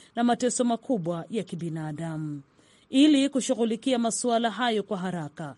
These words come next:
D R C na kanda ya maziwa makuu wanahitaji kujitolea kisiasa, nia ya dhati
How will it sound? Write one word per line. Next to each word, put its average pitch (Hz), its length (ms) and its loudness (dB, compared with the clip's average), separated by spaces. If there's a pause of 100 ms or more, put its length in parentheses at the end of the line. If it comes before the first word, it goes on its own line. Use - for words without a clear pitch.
(360)
D 208 280 2
R 220 160 4
C 233 320 0
na 196 140 -4
kanda 208 360 -2
ya 202 40 2
maziwa 208 360 0
makuu 208 520 -2 (340)
wanahitaji 226 800 2
kujitolea 214 640 0
kisiasa, 226 800 -2 (380)
nia 233 300 4
ya 254 180 4
dhati 180 600 -2